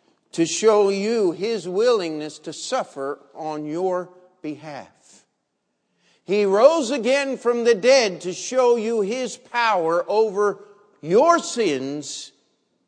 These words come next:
and over all sin. It says, "Believe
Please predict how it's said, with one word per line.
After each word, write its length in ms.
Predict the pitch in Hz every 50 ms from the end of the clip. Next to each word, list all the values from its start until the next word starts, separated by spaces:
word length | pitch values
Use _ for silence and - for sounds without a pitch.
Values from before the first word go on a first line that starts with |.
| _ _ _ _ _ _ _ _ _ _ _ _ _ _ _ _ _ _ _ _ _ -
and 160 | 120 120 123
over 320 | 131 135 139 131 147 139
all 300 | - - 156 151 143 131 120
sin. 320 | - - - 120 92 - _ _ _ _ _ _ _ _ _ _ _ _ _ _ _ _ _ _ _ _ _ _ _ _ _ _ _ _ _ _ _ _ _ _ _ _ _ _ _ _ _ _ _ _ _ _ _ _ _ _ _ _ _ _ _ _ _ _ _ _ _ _ _ _ _ _ -
It 140 | 160 165 160
says, 240 | - 190 196 151 139
"Believe 880 | 143 165 175 170 170 180 208 240 214 165 127 110 110 107 98 _ _